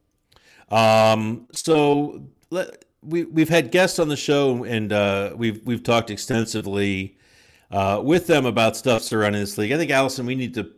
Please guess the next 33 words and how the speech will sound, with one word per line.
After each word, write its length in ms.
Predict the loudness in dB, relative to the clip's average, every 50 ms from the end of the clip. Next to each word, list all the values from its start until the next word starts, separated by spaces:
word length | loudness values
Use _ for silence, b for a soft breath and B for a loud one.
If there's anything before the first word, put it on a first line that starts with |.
| _
to 120 | -10 -10 -8
sort 240 | -4 -4 -2 -2
of 180 | -2 -2 -4 -6 -12 _ _ _ _ _
just 220 | -8 -8 -6 -4
kind 200 | -2 -2 0 0
of 120 | -2 -2
regroup 580 | -2 -2 -4 -4 -4 -2 0 2 0 0 -2 -8 -18 _ b b b b b b b b b b b
and, 440 | -2 -2 0 0 -2 -4 -8 -10 -16 _
and 240 | -6 -6 -6 -4 0
get 200 | 0 -2 -2 0
people 260 | -4 -4 -2 2 0
up 140 | 0 0 0
to 60 | -8
speed 380 | -12 -12 -6 -6 -4 -4 -4 -4
as 120 | -6 -6 -8
to 80 | -10
where 340 | -6 -2 0 0 2 0 0
this 360 | -2 -4 -6 -6 -6 -6 -8
sits 520 | -8 -4 -2 -2 -2 -2 -6 -10 -14 -14 -16 b b b b b b _
right 220 | -4 -2 -2 -2
now 200 | -2 -2 -4 -4
in 80 | -4 -8
terms 380 | -8 -6 -4 -4 -4 -4 -6
of, 200 | -8 -8 -8 -6
this 200 | -6 -6 -6 -6
is 220 | -10 -10 -10 -14 -16 _
what 300 | -14 -6 -4 -2 0 0
I 80 | 0
hear 260 | 0 0 0 0 0 -2
from 200 | -4 -6 -8 -8
people 340 | -4 -4 -4 -4 -4 -6 -6
on 160 | -6 -8 -10
Twitter. 540 | -8 -2 0 0 0 0 0 -2 -4 -8